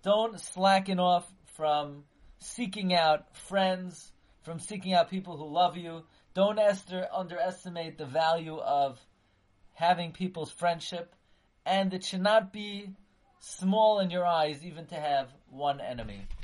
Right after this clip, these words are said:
Okay, Marva Rabbeisai, this will be our last year before Pesach. I want to invite everyone, you could join us every morning at nine A M Monday through Thursday for Mishnah Berurah Yomi. We're in the middle of the Hakdama, the Mishnah Berurah. It's on the same Zoom,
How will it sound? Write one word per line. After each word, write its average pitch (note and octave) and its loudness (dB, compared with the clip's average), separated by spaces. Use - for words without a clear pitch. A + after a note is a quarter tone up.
Okay, F3+ -2
Marva G3+ 4
Rabbeisai, F#3+ 2
this F#3+ -6
will G3+ -6
be F3+ 0
our D#3+ 6
last F3 2
year E3 -2
before D3 -2
Pesach. E3 -2
I B2+ -2
want D#3+ 0
to D#3+ -4
invite D#3+ 2
everyone, D#3 -4
you C#3+ -14
could C3+ -18
join D#3+ -8
us C#3+ -8
every C#3+ -8
morning D3 -6
at B2+ -4
nine D3 -4
A C#3+ -8
M C3+ -6
Monday C#3 -6
through C3+ -16
Thursday D#3 -8
for C3+ -20
Mishnah C3 -12
Berurah D#3 -4
Yomi. D#3 -6
We're C3 -10
in C3+ -6
the D3+ -8
middle D3+ 0
of C3 0
the B2+ -2
Hakdama, C#3+ -4
the C3 -12
Mishnah B2+ -14
Berurah. D3+ -2
It's B2+ -14
on C3+ -2
the C3+ -10
same D#3 -10
Zoom, D#3 -10